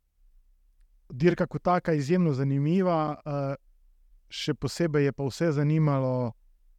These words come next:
ta trojka, ne. Van Aert, Pedersen, Pogačar. Kdo bo,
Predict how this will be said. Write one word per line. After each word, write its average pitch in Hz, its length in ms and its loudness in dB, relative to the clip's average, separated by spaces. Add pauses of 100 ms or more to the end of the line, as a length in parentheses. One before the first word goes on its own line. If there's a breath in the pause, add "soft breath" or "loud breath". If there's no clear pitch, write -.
(1300)
ta 156 120 -4
trojka, 151 460 0
ne. 127 180 -4 (460)
Van 147 220 -2
Aert, 165 340 -2
Pedersen, 143 500 0
Pogačar. 143 720 -4 (1400)
Kdo 160 360 0
bo, 147 400 0